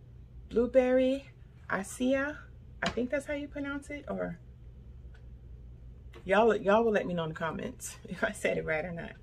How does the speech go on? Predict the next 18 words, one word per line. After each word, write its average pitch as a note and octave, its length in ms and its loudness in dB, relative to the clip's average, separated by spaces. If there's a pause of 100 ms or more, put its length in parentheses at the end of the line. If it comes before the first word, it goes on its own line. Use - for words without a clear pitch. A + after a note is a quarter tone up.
(340)
I G3+ 60 4
don't D#4 140 4
think D4+ 120 -2
I G#3+ 60 4
said F#3 220 0
it D3 60 -2
right, C#3+ 260 -8
but - 100 2
anyway, G#3 300 2 (600)
that's F3 360 4
the G4 160 6
name, E4+ 420 2
you C4 140 4
guys. F#3+ 840 2 (640)
And E3+ 240 -2
this F#4 320 8
drink G4 460 -2 (240)
was F#3+ 720 4